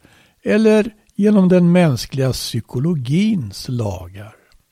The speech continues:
Vi borde idag använda våra förmågor, sådana som sinnet, viljan och känslan, för att göra saker.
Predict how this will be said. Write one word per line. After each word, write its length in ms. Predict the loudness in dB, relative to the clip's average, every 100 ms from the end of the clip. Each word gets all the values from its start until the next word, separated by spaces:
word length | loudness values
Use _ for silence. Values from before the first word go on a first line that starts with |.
| _ _ _ _ _ -20 _ _ _ _ _ _ _ _ -2
Vi 160 | 0
borde 600 | 4 6 6 4 4 2
idag 520 | 2 2 2 2 2
använda 680 | 0 0 -2 -4 -4 -2 -2
våra 320 | -2 -2 -4
förmågor, 960 | -4 0 2 4 2 0 -2 -8 -16 -16
sådana 360 | -2 2 2 0
som 240 | 0 -2
sinnet, 1000 | -4 -6 -2 0 0 -4 -8 -10 -12 _
viljan 720 | -6 0 2 2 -2 -6 -4 -4
och 100 | -4
känslan, 800 | -2 -2 -2 -6 -10 -8 -8 -4
för 120 | -6
att 140 | -4
göra 580 | 0 2 2 0 -4 -6
saker. 560 | -8 -10 -12 -16 -20